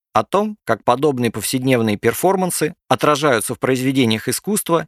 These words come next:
и архивных материалах. Тему труда раскрывает полотно Василия Неясова «Освоение нового процесса», созданное в тысяча девятьсот пятьдесят третьем году. Это типичная для своего жанра картина, в которой производственный сюжет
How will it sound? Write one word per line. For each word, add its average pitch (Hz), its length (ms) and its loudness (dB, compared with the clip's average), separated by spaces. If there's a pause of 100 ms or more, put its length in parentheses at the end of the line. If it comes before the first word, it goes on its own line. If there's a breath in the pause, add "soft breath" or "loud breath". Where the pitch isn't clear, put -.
и 127 100 2
архивных 143 500 0
материалах. 120 640 -2 (640)
Тему 151 260 4
труда 165 420 2
раскрывает 156 560 0
полотно 143 380 2
Василия 151 480 2
Неясова 143 680 0 (160)
«Освоение 135 560 2
нового 113 360 2
процесса», 117 600 -2 (340)
созданное 113 500 2
в - 80 -8
тысяча 143 400 -2
девятьсот 107 480 -2
пятьдесят 120 460 0
третьем 113 380 -2
году. 110 320 0 (440)
Это 135 200 0
типичная 160 480 0
для 120 140 2
своего 135 320 2
жанра 135 340 0
картина, 127 580 -4
в - 100 -12
которой 127 380 2
производственный 127 720 0
сюжет 131 480 -2